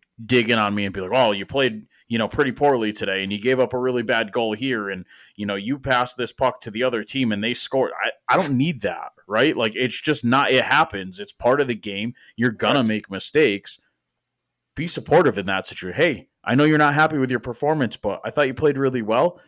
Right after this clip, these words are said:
Speaker 1: You know, you're gonna have a chance to get back at it and get on the horse again next week and do it all over again." And those are the kinds of things that, like, so many parents I've, I, I've heard just sit and just hammer in the car. Get rid
Speaker 2: Yeah.
Speaker 1: of it.
Speaker 2: Yeah, it's, it's, y-, and you're so right, right? Like,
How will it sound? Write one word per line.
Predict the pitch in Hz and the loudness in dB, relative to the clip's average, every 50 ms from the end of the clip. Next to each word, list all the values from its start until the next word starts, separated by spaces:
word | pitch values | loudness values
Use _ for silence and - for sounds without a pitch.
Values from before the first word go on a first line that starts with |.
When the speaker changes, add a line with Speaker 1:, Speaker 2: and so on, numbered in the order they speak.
| _ _ _ _ _ | _ _ _ _ _
Speaker 1:
You | - 117 120 | -2 2 2
know, | 120 117 104 | 2 2 2
you're | 101 120 127 | 0 -2 -2
gonna | 135 139 131 | 0 2 2
have | 135 135 131 | 2 2 2
a | 131 | 0
chance | - 135 135 135 131 - - - _ _ | -2 0 -2 -2 -2 -4 -8 -10 _ _
to | - 120 113 110 | -8 -6 -6 -6
get | 95 90 92 110 110 110 | -6 -6 -6 -6 -2 2
back | 131 127 127 127 - | 2 2 4 4 2
at | 131 127 | 2 4
it | 131 131 131 104 | 4 4 2 0
and | 117 107 | -2 -2
get | 117 117 | -2 0
on | 123 131 135 | 0 2 2
the | 127 | 2
horse | 131 131 131 131 | 2 2 0 -2
again | - 123 131 127 123 | -4 -2 -2 0 0
next | 127 131 127 - 101 | 0 -2 -4 -6 -10
week | 90 85 | -12 -10
and | 87 90 | -12 -12
do | 85 95 98 113 | -10 -8 -6 -4
it | 120 | -2
all | 120 117 113 | -2 -2 0
over | 120 131 127 107 90 | -2 -2 -4 -6 -10
again." | 82 85 82 - - | -10 -14 -20 -18 -14
And | - 104 107 - - | -10 -10 -10 -4 0
those | 123 123 139 143 117 123 | 0 2 2 0 0 -2
are | 107 | -4
the | 110 | -6
kinds | - - 113 110 98 95 | -6 -6 -6 -6 -8 -8
of | 95 - | -14 -16
things | - 98 95 90 92 | -16 -18 -18 -18 -18
that, | 82 - _ _ _ _ _ - | -20 -20 _ _ _ _ _ -20
like, | 104 92 - | -20 -20 -14
so | - - - - 147 135 131 | -12 -8 -4 0 0 0 0
many | 131 127 123 113 | 0 -2 -4 -6
parents | - 120 113 98 92 87 - 92 | -6 -6 -6 -6 -6 -8 -10 -12
I've, | 90 - _ 78 - _ - - | -14 -14 _ -20 -20 _ -12 -6
I, | 101 107 107 - - | -6 -4 -4 -4 -4
I've | 107 113 120 117 104 | -2 -2 -2 -2 -4
heard | - 127 160 170 143 98 - _ _ _ _ - | -2 0 2 2 2 0 -4 _ _ _ _ -10
just | - 98 - - - | -10 -10 -8 -8 -4
sit | - 127 127 120 - - - | 0 2 4 4 2 0 -2
and | 95 95 92 90 | -8 -8 -8 -8
just | 90 95 92 - - - - - - | -8 -8 -8 -8 -10 -14 -20 -20 -20
hammer | - - 110 110 110 98 90 82 80 82 - _ _ _ _ _ _ _ _ | -12 -6 -4 -2 -2 -2 -4 -6 -10 -12 -20 _ _ _ _ _ _ _ _
in | - 113 107 | -8 -6 -6
the | 98 95 | -6 -6
car. | - 101 92 87 80 - - _ _ _ _ _ _ _ _ _ _ _ | -4 -2 -2 -2 -2 -4 -10 _ _ _ _ _ _ _ _ _ _ _
Get | - 127 123 | 0 0 2
rid | 117 117 107 | 2 2 2
Speaker 2:
Yeah. | 170 202 240 | 2 0 0
Speaker 1:
of | 233 | -2
it. | - - _ _ _ _ _ _ _ _ _ _ _ _ _ _ _ _ _ | -6 -14 _ _ _ _ _ _ _ _ _ _ _ _ _ _ _ _ _
Speaker 2:
Yeah, | 175 190 214 190 | -2 0 0 2
it's, | 160 160 151 - - - | 2 0 -2 -2 -6 -8
it's, | 170 160 151 - - - | -6 -6 -6 -6 -8 -10
y-, | 180 175 170 170 170 170 170 156 | -10 -8 -8 -8 -8 -10 -8 -6
and | 165 160 165 | -4 -2 0
you're | 165 156 | 0 -2
so | - - 185 190 180 | 0 2 2 2 4
right, | 165 165 160 147 131 127 | 6 6 4 4 4 2
right? | 139 151 147 | -2 -2 -2
Like, | 143 139 - - | -4 -6 -8 -12